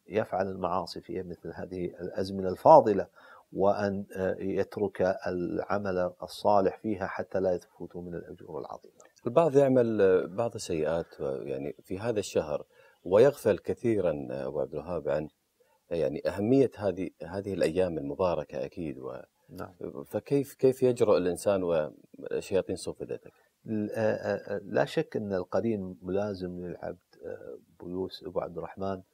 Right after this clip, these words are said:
Speaker 1: و، آه، ي-، النفس أمارة بالسوء، ومردة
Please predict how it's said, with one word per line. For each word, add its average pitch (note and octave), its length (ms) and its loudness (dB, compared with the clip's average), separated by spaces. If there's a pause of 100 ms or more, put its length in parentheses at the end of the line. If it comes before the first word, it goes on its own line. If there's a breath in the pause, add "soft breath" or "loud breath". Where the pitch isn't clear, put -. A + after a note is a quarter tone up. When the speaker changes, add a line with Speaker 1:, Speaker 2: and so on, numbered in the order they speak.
(360 soft breath)
Speaker 1:
و، F2 240 2
آه، F2+ 880 -4 (440)
ي-، F2 480 -12 (380)
النفس B2 500 2
أمارة G2+ 480 -2
بالسوء، E2+ 640 -10 (540 soft breath)
ومردة G#2 800 2